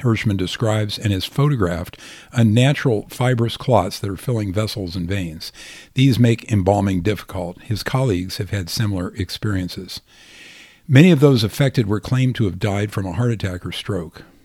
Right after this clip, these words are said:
Since November twenty twenty-one, Hirschman states that more than fifty percent of the bodies he embalms have these strange clots.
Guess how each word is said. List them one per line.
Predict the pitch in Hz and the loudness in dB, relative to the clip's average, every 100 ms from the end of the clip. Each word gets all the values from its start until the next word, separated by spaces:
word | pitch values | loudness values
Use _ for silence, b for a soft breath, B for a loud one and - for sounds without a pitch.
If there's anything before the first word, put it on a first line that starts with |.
| b _ | b _
Since | - 127 107 | -2 -2 0
November | 110 104 127 110 | 0 2 2 0
twenty | - 110 | 0 -2
twenty-one, | 107 110 98 107 131 92 101 B B B B | -2 -4 -2 0 0 -2 -4 B B B B
Hirschman | 147 156 - 113 | 0 2 2 0
states | - 120 95 - | 0 0 0 -2
that | 98 | -4
more | 101 104 107 | -2 -2 0
than | 95 | -2
fifty | - 151 - 139 | -2 -4 -2 -2
percent | 113 101 123 | -2 -2 -2
of | 117 | -2
the | 98 | -2
bodies | 104 107 101 87 | -2 -2 -2 -4
he | 113 98 | -4 -2
embalms | 87 113 101 98 98 | -2 -2 -2 -4 -6
have | 110 101 | -6 -4
these | 98 92 | -4 -6
strange | - 110 92 90 | -6 -4 -4 -6
clots. | - 101 90 87 - | -6 -6 -6 -10 -16